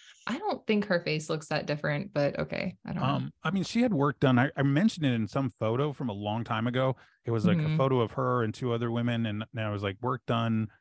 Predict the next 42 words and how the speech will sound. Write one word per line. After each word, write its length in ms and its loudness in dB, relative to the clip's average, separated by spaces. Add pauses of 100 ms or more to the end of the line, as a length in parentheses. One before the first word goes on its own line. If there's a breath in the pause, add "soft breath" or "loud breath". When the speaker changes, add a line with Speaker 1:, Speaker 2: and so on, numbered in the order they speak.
(180)
Speaker 2:
not 200 0
work 180 -2
done, 240 0
work 240 -4
done," 240 0
or 40 -2
something. 260 -2
And 60 0
I 40 0
don't 160 2
remember 260 0
who 60 -2
the 100 -10
three. 260 -2
I 40 2
remember 340 2
one 260 -2
was 140 -6
Michelle, 400 -2
and 100 -2
I 40 -2
only 200 -2
remember 300 0
this 140 -2
'cause 160 -8
I 60 -2
looked 260 -4
through 100 -2
all 80 0
the 60 -6
pictures 340 -8
today. 300 -6 (200 loud breath)
But 180 0
then 120 2
I 120 4
sent 380 2
you 140 0
a 60 -2
picture 400 -4
of 80 -4
somebody 460 0
that 340 -2